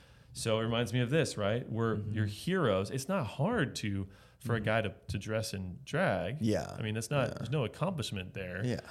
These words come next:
Speaker 1: And in fact, it's, it's, you know, <laughs> neglecting true virtue,
Speaker 2: Mm-hmm.
Speaker 1: but we're praising that, right? And so
Speaker 2: Mm-hmm.
Speaker 1: we're, we're trying to upend everything
Speaker 2: Mm-hmm.
Speaker 1: in order so that we can be gods.
Speaker 2: It, it changed real quick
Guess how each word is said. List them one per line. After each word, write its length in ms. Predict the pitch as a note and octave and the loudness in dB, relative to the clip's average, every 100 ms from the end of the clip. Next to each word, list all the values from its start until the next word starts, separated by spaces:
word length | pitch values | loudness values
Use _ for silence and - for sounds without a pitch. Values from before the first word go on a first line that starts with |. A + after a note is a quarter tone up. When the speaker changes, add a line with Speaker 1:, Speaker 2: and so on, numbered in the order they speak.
| - | -6
Speaker 1:
And 80 | A2 | -2
in 80 | G#2+ | 0
fact, 300 | A#2 A2 A2 | 4 2 2
it's, 320 | F#2+ - - - | -6 -8 -12 -8
it's, 300 | A2 - - - - | -6 -8 -14 -14 -6
you 100 | A2 | -4
know, 200 | F#2 F#2+ - | -4 -8 -6
<laughs> 120 | C3+ | -2
neglecting 840 | A#2 G#2+ A#2+ C#3 C#3 B2+ G#2 G#2+ - | 0 2 6 6 6 2 2 0 -6
true 280 | - B2 G2+ | 0 0 2
virtue, 600 | G#2+ F#3 - F2+ E2 A2+ | 2 2 0 -2 -2 2
Speaker 2:
Mm-hmm. 400 | A2 G2 F2+ F2+ G2+ - | 2 4 4 2 -2 -2
Speaker 1:
but 160 | A#2+ G#2+ A2 | 2 4 4
we're 140 | A2 | 0
praising 640 | - A#2 A2+ G#2+ G2 F2 E2 | 0 -2 0 0 -2 -4 -6
that, 320 | - - - | -6 -8 -10
right? 280 | F#2+ F2+ E2+ - - - - | -8 -6 -6 -10 -18 -10 -2
And 160 | G2 | 0
so 300 | G2 G#2 F#2 | 2 2 2
Speaker 2:
Mm-hmm. 140 | F2+ G2 | 0 0
Speaker 1:
we're, 240 | G2+ G2 | 0 0
we're 220 | G2 G#2+ | -2 -4
trying 440 | G#2+ - A#2 A2 G2 | -6 -2 -2 0 -2
to 80 | F#2+ | -2
upend 520 | G2 - G2+ F#2+ G#2 | -4 -4 -6 -6 -4
everything 720 | A#2+ A#2 A2 F#2+ - E2 F2+ - | -2 -2 -4 -8 -8 -8 -8 -4
Speaker 2:
Mm-hmm. 500 | A2 F#2 F#2 F2+ F2+ | -2 0 -2 -2 0
Speaker 1:
in 60 | F2+ | 0
order 200 | G2 F#2 | -2 -6
so 140 | - F#2 | -6 -6
that 100 | G#2+ | -8
we 60 | |
can 160 | F#2+ F#2 | -10 -10
be 100 | F#2 | -8
gods. 420 | G2+ B2+ - - - - - | -6 -6 -6 -10 -12 -14 -2
Speaker 2:
It, 180 | G#2+ - C3 | 0 2 0
it 140 | B2+ | 0
changed 460 | - F#3 F#3 E3+ A2 | 2 4 6 6 4
real 340 | G#2+ C#3 D3 | 6 6 6
quick 640 | C#3+ - A#2+ A2 F2+ - | 4 -2 4 6 4 -2